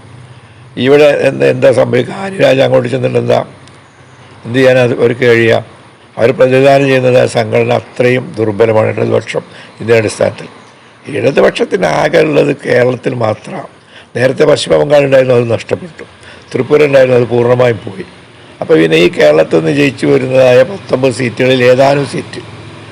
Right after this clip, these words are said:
അതുകൊണ്ടൊരു പ്രയോജനവുമില്ല. അപ്പോൾ ആ, അത് മനസ്സിലാക്കിക്കൊണ്ട്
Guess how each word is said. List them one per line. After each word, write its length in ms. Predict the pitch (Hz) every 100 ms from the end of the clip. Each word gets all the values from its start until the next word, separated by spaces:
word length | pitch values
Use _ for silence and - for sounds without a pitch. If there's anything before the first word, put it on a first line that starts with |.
| - -
അതുകൊണ്ടൊരു 320 | 127 139 147 143
പ്രയോജനവുമില്ല. 720 | 131 139 151 147 151 139 98 104 - - - - - -
അപ്പോൾ 180 | 127 123
ആ, 100 | 147 190 214 - -
അത് 140 | 185 180
മനസ്സിലാക്കിക്കൊണ്ട് 1080 | 151 143 - 170 160 147 156 - 143 135 131